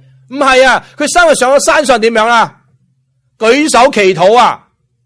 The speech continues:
舉手祈禱，聖經點講啊？摩西幾時呢？手下垂呢？以色列人就打敗仗，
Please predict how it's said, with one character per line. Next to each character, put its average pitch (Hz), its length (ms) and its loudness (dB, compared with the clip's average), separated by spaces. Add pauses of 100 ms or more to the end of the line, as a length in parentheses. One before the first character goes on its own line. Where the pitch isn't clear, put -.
(1040)
舉 233 140 -2
手 262 140 0
祈 190 160 -2
禱， 190 320 0 (440)
聖 262 140 -4
經 302 100 -6
點 240 160 -2
講 208 180 -2
啊？ 196 260 -4 (380)
摩 285 240 2
西 294 80 0 (100)
幾 247 180 -2
時 196 140 -2
呢？ 220 120 0
手 220 200 0
下 196 200 -2
垂 147 200 -6
呢？ 160 140 -2
以 175 120 -10
色 233 140 -6
列 202 140 -2
人 117 220 -6
就 156 140 -4
打 139 220 -6
敗 139 220 -6
仗， 117 300 -10